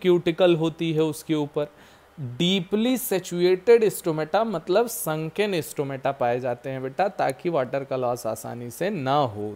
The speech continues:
तो और इन सब से क्या होता है, सरफेस एरिया घटा दिया, थिक क्यूटिकल बना दिया और स्टोमेटा नीचे एकदम डेप्थ में रख लिए लीफ में,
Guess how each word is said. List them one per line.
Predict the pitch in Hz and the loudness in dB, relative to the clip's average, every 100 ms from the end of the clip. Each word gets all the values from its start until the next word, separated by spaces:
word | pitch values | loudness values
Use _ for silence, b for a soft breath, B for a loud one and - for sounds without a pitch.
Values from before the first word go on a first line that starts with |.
| - | -2
तो | 127 - | -2 2
और | 143 147 | 0 2
इन | 160 170 175 | 0 0 0
सब | - 196 | 0 0
से | 190 202 | 2 -2
क्या | 190 196 | 2 2
होता | 185 190 196 | 2 2 2
है, | 185 220 B B - | 0 -4 B B 0
सरफेस | 165 160 185 185 | 2 2 0 0
एरिया | 185 180 190 | 0 2 2
घटा | 170 175 180 | 2 2 0
दिया, | 170 175 185 180 - - | 0 -2 -4 -8 -18 -2
थिक | 165 - | -2 2
क्यूटिकल | 151 147 151 170 180 170 | 0 0 0 2 2 0
बना | 170 170 175 | 0 0 -2
दिया | 170 175 170 | -2 -2 0
और | - 143 | 0 0
स्टोमेटा | - 147 147 160 185 | 0 -6 -2 0 0
नीचे | 170 147 139 160 151 | -2 -6 -2 -2 -2
एकदम | 139 180 160 | -2 -4 2
डेप्थ | 147 - 139 | 4 4 -2
में | 131 | -4
रख | 123 - | -4 -2
लिए | 123 127 | 0 0
लीफ | 120 117 - | 2 0 -2
में, | 113 | -10